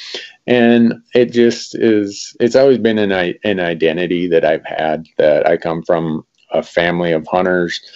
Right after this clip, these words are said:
uh, community of hunters. My, my family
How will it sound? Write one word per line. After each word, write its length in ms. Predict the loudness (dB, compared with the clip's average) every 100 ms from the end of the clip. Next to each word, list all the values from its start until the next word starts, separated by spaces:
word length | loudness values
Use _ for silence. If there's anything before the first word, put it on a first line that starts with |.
| -20 -20 _ -10
uh, 220 | -8 -8 0
community 520 | 2 4 4 4 4
of 100 | 2
hunters. 440 | 2 0 0 0 -2
My, 380 | -2 0 0 -4 -10 _ -6
my 160 | -4
family 720 | -2 -2 -2 0 -2 0 0